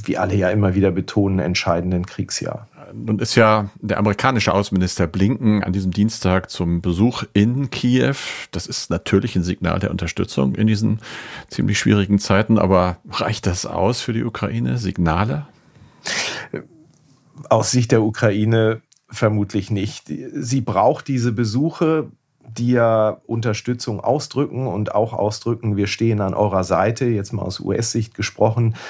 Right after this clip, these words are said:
Speaker 1: Nur noch dringender bräuchte Kiew natürlich Waffen, mit denen es das Land verteidigen kann. Und die, man kann es nicht oft genug sagen, überhaupt die Grundlage dafür schaffen könnten, dass sich Russland auf ernsthafte Verhandlungen einlässt.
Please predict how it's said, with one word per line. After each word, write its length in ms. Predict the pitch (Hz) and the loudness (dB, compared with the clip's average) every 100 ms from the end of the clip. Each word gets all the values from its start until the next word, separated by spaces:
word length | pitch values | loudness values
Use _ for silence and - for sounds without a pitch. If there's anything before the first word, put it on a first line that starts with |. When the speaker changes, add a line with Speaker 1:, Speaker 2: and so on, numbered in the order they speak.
| - - - | -16 -16 -4
Speaker 1:
Nur 160 | 101 | 0
noch 240 | 101 104 - | 2 2 0
dringender 500 | 98 107 113 104 98 | 0 2 4 4 2
bräuchte 460 | 85 98 107 - | 2 0 0 -6
Kiew 300 | 95 - 104 95 | -8 -2 -2 0
natürlich 500 | 98 92 101 95 85 | -2 -2 -2 -2 0
Waffen, 340 | 95 104 92 | 0 0 -2
mit 140 | 85 82 | -2 0
denen 180 | 92 87 | 0 0
es 140 | 90 | -2
das 180 | 87 87 | -4 -2
Land 220 | 87 90 | -2 0
verteidigen 640 | 87 - 82 90 92 78 | -4 -2 0 0 -2 -4
kann. 360 | - 87 90 92 - - - - _ - | -2 0 0 -2 -8 -16 -18 -20 _ 0
Und 260 | 101 95 | 0 2
die, 340 | 104 107 110 - | 2 4 2 -2
man 240 | - - 92 | -10 -6 -2
kann 140 | 113 | 0
es 120 | 107 | 2
nicht 180 | 110 92 | 0 2
oft 220 | 101 - | 0 -2
genug 320 | - 98 101 - | -2 0 0 2
sagen, 360 | 107 104 104 | 2 2 0
überhaupt 400 | - 92 104 110 | 0 0 0 -4
die 80 | 95 | -4
Grundlage 500 | 85 117 113 90 90 | 0 0 2 2 2
dafür 280 | 87 92 92 | 0 0 -4
schaffen 400 | - 101 107 87 | -2 -4 -4 -4
könnten, 400 | - 110 113 95 | 0 0 -2 -4
dass 140 | 85 | -2
sich 160 | - - | -4 -4
Russland 400 | 92 - 98 90 | -4 -2 0 0
auf 120 | 67 | 0
ernsthafte 640 | - 90 101 - 90 - - | -2 -2 -2 -2 -4 -4 -6
Verhandlungen 540 | 85 98 92 78 78 | -2 -2 -2 -2 -2
einlässt. 600 | 73 78 80 85 101 | 0 0 0 0 -2